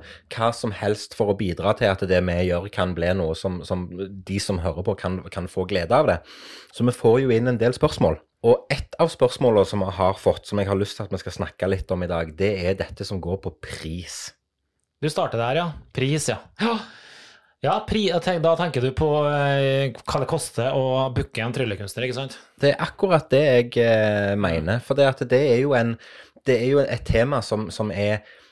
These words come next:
Speaker 1: veldig interessant for oss som er i bransjen, og selvfølgelig litt interessant for de som, som hører på,
Speaker 2: Mm.
Speaker 1: eh, eller for de som er aktuelle kunder.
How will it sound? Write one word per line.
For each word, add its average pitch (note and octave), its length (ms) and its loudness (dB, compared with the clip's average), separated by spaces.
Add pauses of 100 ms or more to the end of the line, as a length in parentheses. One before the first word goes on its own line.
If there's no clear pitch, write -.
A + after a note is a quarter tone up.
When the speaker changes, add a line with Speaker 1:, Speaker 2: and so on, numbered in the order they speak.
(240)
Speaker 1:
veldig G#2+ 460 2
interessant A2+ 460 -2
for G2 180 0
oss - 180 -10
som G2+ 240 -4
er F2+ 220 0
i G2+ 80 2
bransjen, G2 500 -4
og C3+ 220 0
selvfølgelig B2+ 540 -2
litt A2 100 -4
interessant G2 480 -4
for F#2+ 100 -4
de G2 140 -4
som, F#2 300 -2
som F2+ 260 -6
hører F2+ 320 -2
på, D4+ 100 0 (360)
Speaker 2:
Mm. B2 240 -2
Speaker 1:
eh, A#2 320 6
eller A2+ 160 4
for G#2+ 160 0
de G#2 160 -4
som G#2 160 0
er G2 320 2
aktuelle G2 560 0
kunder. E2+ 400 -2